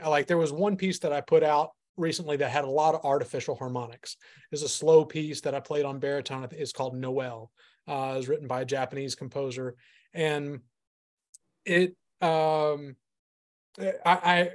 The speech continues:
when I set up to record, you know, the, the baritone strings have a wound second string. And typically you don't have that. And, and so I was playing this piece that had a melody that was, I was really trying to sustain the melody that was on that B string.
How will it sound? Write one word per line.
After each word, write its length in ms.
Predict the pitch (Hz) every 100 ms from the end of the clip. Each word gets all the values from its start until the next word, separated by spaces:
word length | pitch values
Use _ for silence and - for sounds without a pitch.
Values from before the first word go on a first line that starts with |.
| -
when 240 | 160 175
I 180 | 170 156
set 300 | - - 202
up 140 | 190
to 100 | -
record, 680 | 147 135 - 220 254 156 135 - _ _ _ _
you 160 | 196 185
know, 100 | 165
the, 340 | 147 156 165 165 - 175
the 100 | 151
baritone 600 | 185 208 190 170 156 143
strings 500 | - 208 226 185 147
have 140 | 156
a 60 | -
wound 560 | 139 156 160 151 127 - _ _ 160 165 _ _ -
second 360 | - 214 -
string. 380 | - - 123 113 - _ - _
And 120 | 160 135
typically 380 | 180 190 165
you 80 | 160
don't 200 | 143 139
have 240 | 156 190 139
that. 160 | 127
And, 200 | 156 151 175
and 280 | 147 143
so 300 | 135 156 147 - - _
I 140 | 165
was 180 | 165 160
playing 360 | 160 196 202 180
this 140 | 151
piece 280 | - 226 208
that 120 | 165
had 140 | 143 143
a 40 |
melody 500 | 131 147 190 220 160
that 140 | 143 147
was, 340 | 143 131 - 175
I 60 |
was 180 | 151 135
really 300 | 147 170 185
trying 300 | 180 180 160
to 60 | 131
sustain 640 | - 123 - 170 175 170
the 80 | 143
melody 420 | 143 180 175 147
that 140 | 151
was 160 | 151 135 -
on 260 | 151 156
that 200 | 139 147
B 180 | 139 220
string. 460 | 214 - 120 117